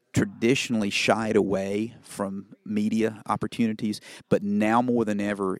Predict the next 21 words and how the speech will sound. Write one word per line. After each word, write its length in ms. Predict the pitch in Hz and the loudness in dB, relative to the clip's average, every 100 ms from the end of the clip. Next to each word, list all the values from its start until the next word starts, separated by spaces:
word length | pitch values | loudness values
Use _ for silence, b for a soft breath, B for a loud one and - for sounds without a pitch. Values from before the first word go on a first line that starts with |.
| - | -4
it 140 | 92 | -4
is 100 | 92 | 0
so, 600 | - - 120 120 113 120 | 0 4 4 4 2 0
so 400 | - - 151 147 | -2 0 4 4
very 260 | 127 104 101 | 4 0 -4
important 520 | 98 - 120 104 98 | -6 -4 -2 -2 -6
for 160 | - 104 | -4 -4
you 80 | 98 | -2
to 80 | |
become 420 | 92 95 - 95 98 | -4 -8 -8 -8 -6
proactive 760 | - - 170 147 101 - 95 | -2 4 4 4 0 -4 -4
when 100 | 104 | -4
it 80 | 92 | -4
comes 260 | 110 104 - | -4 -4 -4
to 60 | |
media 400 | 104 113 131 104 | 2 4 4 2
encounters, 520 | 95 92 98 92 95 | -2 -8 -8 -4 -6
because 360 | - 101 104 - B B B | 0 2 2 0 B B B
if 180 | - - | 0 2
you 240 | 101 170 | 4 6
don't, 640 | 185 131 107 - - - | 8 6 6 4 -2 -6